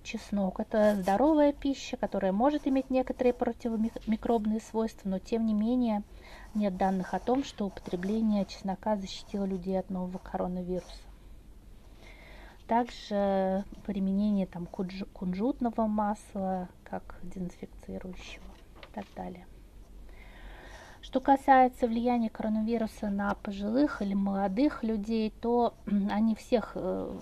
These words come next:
возрастов люди могут быть заражены коронавирусом. А, однако пожилые люди, а, с такими заболеваниями, как астма, диабет, болезни сердца, оказываются более уязвимыми.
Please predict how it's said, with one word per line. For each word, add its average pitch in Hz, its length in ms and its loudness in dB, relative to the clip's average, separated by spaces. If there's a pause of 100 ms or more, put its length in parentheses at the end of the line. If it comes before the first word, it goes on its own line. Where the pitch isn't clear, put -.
(100)
возрастов 202 600 2
люди 302 200 2
могут 214 300 2
быть 190 220 -2
заражены 208 640 0 (420)
коронавирусом. 226 880 0 (720)
А, 208 300 0
однако 240 380 4
пожилые 208 540 -2
люди, 233 540 0 (1200)
а, 196 180 -2
с - 20 -6
такими 202 560 -2
заболеваниями, 196 840 0
как - 300 -6
астма, 226 380 0
диабет, 185 460 -2
болезни 185 360 -4 (140)
сердца, 220 320 -4
оказываются 196 560 -6
более 190 320 0
уязвимыми. 180 920 -4